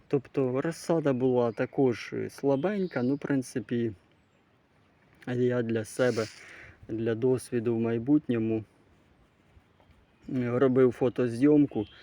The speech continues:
е, щоб потім змонтувати подібні відео, і щоб це було і цікаво, корисно, пізнавально,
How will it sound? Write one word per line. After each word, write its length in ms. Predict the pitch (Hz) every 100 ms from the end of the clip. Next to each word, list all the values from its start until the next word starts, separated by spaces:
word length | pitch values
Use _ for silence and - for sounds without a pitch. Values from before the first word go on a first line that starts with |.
| - - - -
е, 160 | 107 101
щоб 280 | - 120 104 -
потім 560 | 139 135 - 110 104 104
змонтувати 760 | 117 123 113 123 107 101 113
подібні 540 | - 123 113 113 120 131
відео, 540 | 185 160 131 127 120
і 220 | - 147
щоб 300 | 143 - 127
це 160 | - 127
було 300 | 117 123 123
і 60 |
цікаво, 600 | 117 - 139 196 185 151 127
корисно, 540 | 135 165 165 - 120
пізнавально, 800 | 123 107 117 120 165 160 120